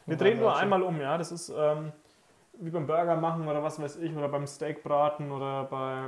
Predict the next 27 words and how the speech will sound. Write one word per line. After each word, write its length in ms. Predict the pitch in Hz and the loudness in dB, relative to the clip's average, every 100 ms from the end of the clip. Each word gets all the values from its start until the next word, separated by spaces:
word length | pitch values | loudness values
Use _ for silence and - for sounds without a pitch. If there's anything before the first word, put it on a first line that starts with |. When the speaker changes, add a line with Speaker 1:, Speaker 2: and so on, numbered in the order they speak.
| 131 | -6
Speaker 1:
was 180 | 135 147 | -6 -6
weiß 160 | 135 - | -8 -8
ich 180 | 165 | -8
braten. 400 | - 143 143 - | -4 0 0 -2
Speaker 2:
Das 80 | 143 | -8
ist 180 | 123 - | -8 -8
eh 100 | 135 | -8
so 100 | 131 | -6
ein 80 | 131 | -4
weit 140 | 127 131 | -4 -4
verbreitetes 760 | 135 - 131 131 127 123 - | -8 -2 0 0 -2 -6 -6
Ding, 220 | 131 135 127 | -4 -4 -4
glaub 260 | 165 127 | -2 -2
ich, 120 | 127 131 | -2 -6
in 80 | 127 | -10
der 100 | 120 | -10
Küche. 320 | - 131 131 | -10 -8 -8
Du 140 | 139 | -8
drehst 400 | 131 131 135 135 135 | -8 -4 -4 -4 -8
das 140 | - | -6
Ding 180 | 135 135 | -8 -6
eigentlich 300 | 131 131 - | -8 -8 -8
zehnmal 880 | - 135 147 143 123 127 143 143 - - | -8 -4 -2 -4 -6 -8 -4 -4 -6 -6
um. 120 | 160 | 0
Speaker 1:
Ja, 40 | 165 | 2
aber 140 | 196 | 2
warum? 500 | 196 190 247 320 208 | 0 -2 -2 -4 -8